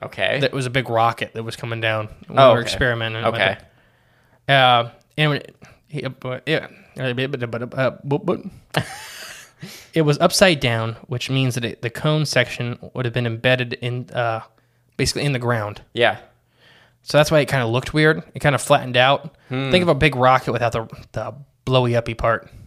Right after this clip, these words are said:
Speaker 1: Right, right, right. Okay.
Speaker 2: Uh, so, yeah, that's what gave it its shape. But yes.
Speaker 1: Hmm, interesting.
Speaker 2: But that's pretty much, so I have one more thing. Uh, we need comprom-,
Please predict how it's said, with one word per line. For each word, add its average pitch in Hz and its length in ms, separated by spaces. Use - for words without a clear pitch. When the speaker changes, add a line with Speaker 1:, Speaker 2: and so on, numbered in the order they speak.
Speaker 1:
Right, 147 280
right, 110 180
right. 92 220
Okay. - 340
Speaker 2:
Uh, 123 380
so, 139 320
yeah, 123 260
that's 139 220
what 143 100
gave 139 180
it 127 40
its 120 180
shape. 135 360
But 139 160
yes. - 420
Speaker 1:
Hmm, 156 220
interesting. 107 500
Speaker 2:
But - 80
that's 214 180
pretty 214 240
much, 170 460
so 131 260
I 120 100
have 147 120
one 160 140
more 160 100
thing. 123 300
Uh, 143 300
we 175 100
need 190 140
comprom-, 175 420